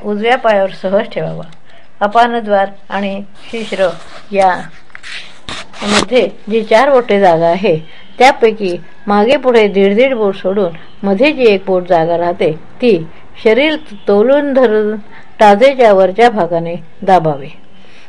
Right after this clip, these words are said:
शरीर उचलले आहे असे समजू न देता पाठीच्या कण्याचा शेवटला भाग उचलावा आणि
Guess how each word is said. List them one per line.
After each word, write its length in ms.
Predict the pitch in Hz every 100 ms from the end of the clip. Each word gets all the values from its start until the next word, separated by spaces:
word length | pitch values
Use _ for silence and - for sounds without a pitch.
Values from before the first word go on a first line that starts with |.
| - -
शरीर 320 | 247 285 302
उचलले 400 | 226 214 277 294
आहे 200 | 254 233
असे 260 | 214 214 208
समजू 420 | 196 202 214 233 233 - - -
न 200 | 233 311
देता 360 | 220 160 165 175 - - -
पाठीच्या 460 | 208 214 285 285 269
कण्याचा 440 | 220 202 190 196 185
शेवटला 480 | 202 190 247 254
भाग 240 | 190 185 165 160 - - -
उचलावा 460 | 202 226 262 220 170 165 - -
आणि 220 | 196 202